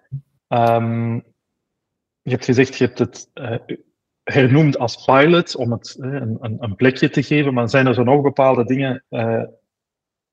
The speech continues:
dat je hebt gedaan om, om dat, die perfectiedrang wel in te tomen?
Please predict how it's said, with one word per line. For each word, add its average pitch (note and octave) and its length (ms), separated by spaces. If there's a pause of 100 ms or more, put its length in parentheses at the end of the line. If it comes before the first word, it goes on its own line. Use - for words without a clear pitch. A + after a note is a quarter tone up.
dat B2+ 160
je C3 80
hebt B2+ 100
gedaan C3+ 400
om, A#2+ 240 (220)
om A2+ 260
dat, G#2+ 360
die A2+ 120
perfectiedrang B2 760
wel A2 220
in D3 160
te D3 120
tomen? D#3 400